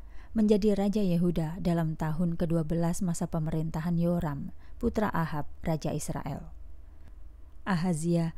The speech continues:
berumur dua puluh dua tahun pada waktu ia menjadi raja di Yerusalem.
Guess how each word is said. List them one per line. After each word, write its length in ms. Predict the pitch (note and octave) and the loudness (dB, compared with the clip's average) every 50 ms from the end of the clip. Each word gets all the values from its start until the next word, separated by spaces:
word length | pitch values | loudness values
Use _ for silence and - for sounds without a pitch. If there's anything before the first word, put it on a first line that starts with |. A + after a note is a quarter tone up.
| - - - | -8 -6 0
berumur 580 | F3 F#3 F#3+ - - F3 E3 E3+ F3 F3+ E3 F3 | 2 2 2 4 2 2 2 4 2 2 2 2
dua 260 | E3 F3 E3 E3+ E3+ E3 | 2 2 2 2 2 0
puluh 320 | - - E3+ D#3+ D#3+ D3 E3+ D#3+ | 2 2 2 2 2 0 -2 0
dua 320 | E3 F3 E3+ F3 F3 - | 2 4 4 4 4 2
tahun 400 | - E3+ E3 D#3 F3 E3+ E3 E3+ - - - - - - | 2 0 2 2 2 2 2 0 -2 -6 -6 -4 0 2
pada 180 | A3+ G3+ G3 G3 | 4 6 6 4
waktu 320 | F#3+ - - G#3 - - | 4 2 0 -2 0 2
ia 240 | F#3+ F#3+ G3+ G#3 G#3+ | 2 2 4 4 4
menjadi 480 | G#3 F#3+ E3+ E3 F3 D#3+ D3+ E3 E3 | 2 2 2 2 2 2 2 0 2
raja 260 | E3+ F3 F3 E3 F#3 E3 | 2 2 2 2 2 0
di 220 | C#3+ D#3 D#3 D#3+ | 2 0 0 0
Yerusalem. 540 | D3+ - D#3 D3+ - D#3+ D#3+ D#3+ - - - | 0 -2 -2 -4 -4 -4 -4 -4 -4 -6 -6